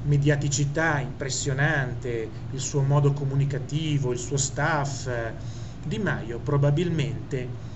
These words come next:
ha cercato o involontariamente imita Salvini senza rendersene conto, però ha osservato Salvini per tanto tempo e ha cominciato a capire magari che facendo come Salvini si possono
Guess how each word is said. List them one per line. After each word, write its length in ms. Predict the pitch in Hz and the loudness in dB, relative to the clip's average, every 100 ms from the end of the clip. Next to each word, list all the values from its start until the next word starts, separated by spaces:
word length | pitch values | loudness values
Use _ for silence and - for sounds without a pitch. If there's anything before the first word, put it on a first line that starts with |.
| - - | -10 -4
ha 120 | 143 | 0
cercato 800 | - 165 165 170 113 - 120 120 | 2 0 0 -2 -2 -4 -8 -6
o 220 | 165 180 | -4 -2
involontariamente 1400 | 196 190 156 180 165 160 160 185 185 180 185 175 185 185 - - - - | -2 0 2 2 0 0 0 0 -2 -2 -2 -2 -4 -4 -6 -10 -10 0
imita 600 | 185 175 180 - 180 180 - - - - - - - - - - - - - | 2 4 2 0 -2 -4 -8 -8 -10 -10 -10 -10 -10 -10 -10 -8 -8 -10 -10
Salvini 560 | - - 180 160 151 143 | -2 2 4 4 4 4
senza 280 | 147 190 175 | 4 2 2
rendersene 520 | 170 165 160 190 202 | 2 0 0 -2 -2
conto, 420 | - 127 120 131 | -2 -2 -2 -4
però 340 | 139 175 135 - - - - - - - | 0 0 0 -2 -8 -10 -10 -12 -10 -4
ha 200 | 160 147 | 0 2
osservato 680 | 160 165 175 165 165 143 | 2 4 2 4 2 2
Salvini 380 | 135 143 165 151 | 0 2 2 2
per 180 | 147 139 | 0 -2
tanto 340 | 170 170 240 | -2 -2 -4
tempo 420 | 185 131 131 117 | -2 -4 -4 -2
e 120 | 175 139 | 2 4
ha 140 | 147 - - - - - | 2 0 -8 -10 -10 -2
cominciato 880 | 185 208 247 - 123 117 147 156 - - - | 0 0 0 0 -2 -2 -2 -2 -4 -8 -8
a 160 | - 143 | -6 -6
capire 500 | - 208 202 226 190 | -2 -2 -2 -2 0
magari 460 | 139 131 165 151 139 | 0 0 0 0 -2
che 240 | 165 160 - - - - - 139 | -2 -4 -4 -8 -10 -8 -6 -4
facendo 460 | 151 143 185 165 | -2 0 2 2
come 180 | - 147 | 2 2
Salvini 540 | 143 226 180 127 139 139 | 2 0 -2 -2 0 0
si 140 | 147 | -2
possono 580 | 139 135 - 143 135 | -4 -2 -2 -2 -2